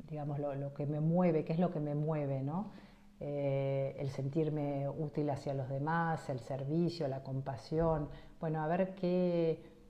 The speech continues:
qué, qué espacio le doy a eso, ¿no? Y cómo lo nutro. Y hoy por hoy, eh, bueno, el lenguaje muchas veces de, de los poemas, de las, de, de ciertos escritos, de las letras de,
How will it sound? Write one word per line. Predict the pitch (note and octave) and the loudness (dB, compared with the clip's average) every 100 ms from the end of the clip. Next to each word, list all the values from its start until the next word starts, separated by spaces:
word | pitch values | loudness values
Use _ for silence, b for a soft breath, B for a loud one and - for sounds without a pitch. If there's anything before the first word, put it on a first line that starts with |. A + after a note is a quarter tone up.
| B - - - - | B -20 -20 -20 -16
qué, | - G3 G3 G3 F#3 E3 - - - | -2 0 2 2 0 0 -2 -8 -8
qué | - G3+ | 0 2
espacio | F#3+ - A3 - D#3+ | 2 2 2 2 0
le | C#3+ | 0
doy | C#3+ C#3+ C#3+ | 0 0 0
a | C3+ | 0
eso, | C3+ - C3 | -2 -4 -6
¿no? | C#3+ F3+ | -2 -2
Y | |
cómo | F#3 F3+ F#3+ | 0 2 4
lo | F3+ D#3 | 4 4
nutro. | F#3+ F#3 - C3+ C3+ - B B B B B B | 4 2 -2 -4 -6 -14 B B B B B B
Y | D#3 | 2
hoy | F3 | 4
por | F3+ F3 | 6 6
hoy, | F3+ G3+ G#3+ G#3 - - | 8 8 6 4 0 -4
eh, | D3 C#3 C#3+ C#3 C#3 C3+ C#3 - - - | -4 -2 -2 -2 -4 -6 -8 -12 -10 -2
bueno, | E3 D3 C#3 | -2 -2 -4
el | C#3 | -2
lenguaje | C#3+ D#3 F3 F#3+ - F#3 E3 D3+ D3 C#3 C#3 | 0 6 6 6 4 4 6 4 2 -2 -2
muchas | D3+ D#3+ D#3+ | -4 -2 0
veces | E3 E3 E3+ C#3 | 0 0 -2 -2
de, | D3 B2+ C3 B B B B | -4 -4 -8 B B B B
de | D3 | -2
los | C#3 | -2
poemas, | - C#3+ D#3+ F3+ F3+ E3 D#3 D3+ D3 C#3+ - - - | -2 0 4 4 4 4 0 -2 -4 -6 -12 -20 -12
de | D3 C3+ | -6 -4
las, | C3 C3 B2 - - - C#3 - | -4 -6 -10 -14 -20 -18 -14 -12
de, | B2+ B2 B2+ B2+ B2 - - D3+ | -10 -8 -8 -10 -10 -12 -14 -10
de | C3+ | -8
ciertos | D3 C#3 D#3 - | -6 -4 -4 -6
escritos, | - - F#3+ F#3 F3 F3 C3+ | -6 2 6 8 6 4 0
de | C#3 | 0
las | B2+ C3+ | -2 0
letras | D#3+ D#3+ D3 | 0 0 -2
de, | C#3 C3 B2+ | 0 0 -2